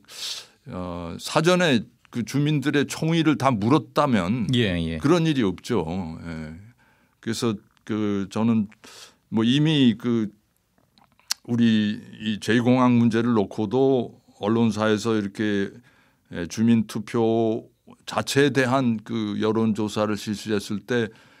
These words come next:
Speaker 1: 뭐 팔십 퍼센트 가까운 사람들이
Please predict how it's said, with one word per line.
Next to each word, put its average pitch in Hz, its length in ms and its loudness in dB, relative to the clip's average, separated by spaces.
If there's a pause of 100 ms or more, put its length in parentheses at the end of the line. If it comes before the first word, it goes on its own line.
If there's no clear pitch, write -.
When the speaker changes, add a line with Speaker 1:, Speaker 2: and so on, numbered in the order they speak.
(220)
Speaker 1:
뭐 113 300 0
팔십 - 340 -4
퍼센트 120 420 -2
가까운 98 1160 -2
사람들이 101 800 -2